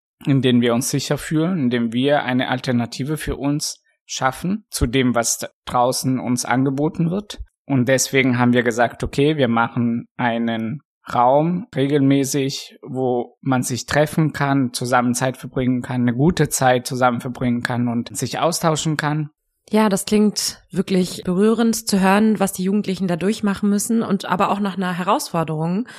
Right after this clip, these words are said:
Speaker 2: Timea, hattet ihr am Anfang so das Gefühl, puh, wo fangen wir da an, oder lief das von Anfang an reibungslos mit dem Projekt?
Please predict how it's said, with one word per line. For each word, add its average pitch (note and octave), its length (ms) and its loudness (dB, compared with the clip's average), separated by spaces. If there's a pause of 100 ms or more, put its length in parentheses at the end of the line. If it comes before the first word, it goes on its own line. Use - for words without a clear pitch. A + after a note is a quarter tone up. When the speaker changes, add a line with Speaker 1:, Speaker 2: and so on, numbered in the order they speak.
(340)
Speaker 2:
Timea, F#3+ 640 4
hattet G3+ 500 -6
ihr F#3 80 6
am F3+ 100 2
Anfang G#3 340 4
so G3 100 2
das G3 160 0
Gefühl, G#3 300 0
puh, C4 340 2 (640)
wo A3 220 2
fangen A3 280 2
wir G#3+ 80 2
da F3+ 140 2
an, B3+ 320 2
oder A#3+ 160 2
lief G#3+ 160 -2
das G3+ 180 -2
von G3+ 140 0
Anfang F#3 280 -2
an F3 200 0
reibungslos E3 680 -2
mit D3 120 -12
dem - 120 -4
Projekt? - 520 -6